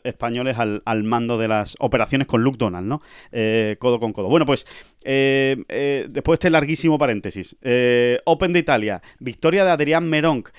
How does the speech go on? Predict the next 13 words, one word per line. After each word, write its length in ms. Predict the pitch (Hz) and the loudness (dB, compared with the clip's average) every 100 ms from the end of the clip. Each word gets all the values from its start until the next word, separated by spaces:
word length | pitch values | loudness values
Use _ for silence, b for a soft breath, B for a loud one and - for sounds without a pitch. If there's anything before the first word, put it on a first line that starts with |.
| b - | b -4
La 160 | 123 | -2
verdad 160 | 123 135 | 0 0
es 80 | - | -2
que, 240 | 196 - - | -4 -4 -12
eh, 120 | 110 | -12
no, 240 | 147 151 - | -6 -6 -4
no 180 | 160 151 | -4 -2
puede 220 | 160 190 | 0 0
haber 220 | 185 180 | 2 0
ganado 420 | 175 170 175 175 - | 0 0 0 -2 0
un 300 | 185 170 - | 0 0 -2
tío, 260 | 190 202 | 2 4
David, 320 | 170 160 196 | 4 4 4